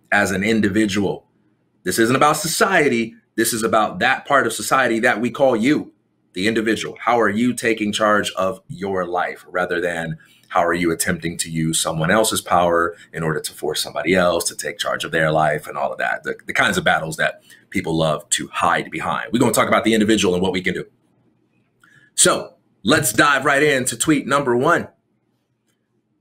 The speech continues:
Today's topic is how to not lose your soul.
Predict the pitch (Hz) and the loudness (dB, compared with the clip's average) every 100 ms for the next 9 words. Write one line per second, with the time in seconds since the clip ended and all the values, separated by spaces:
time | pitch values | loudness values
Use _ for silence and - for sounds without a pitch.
0 | - 92 95 90 - 104 90 85 80 82 | -10 -6 -4 -4 -2 0 0 -2 -8 -8
1 | 80 - - _ _ _ _ - 110 104 | -6 -8 -12 _ _ _ _ -2 0 0
2 | 101 87 78 92 101 101 87 87 90 90 | -4 -8 -6 -2 -2 -4 -6 -6 -4 -4
3 | 87 82 78 80 78 - 76 73 76 82 | -6 -8 -8 -10 -8 -8 -8 -10 -12 -16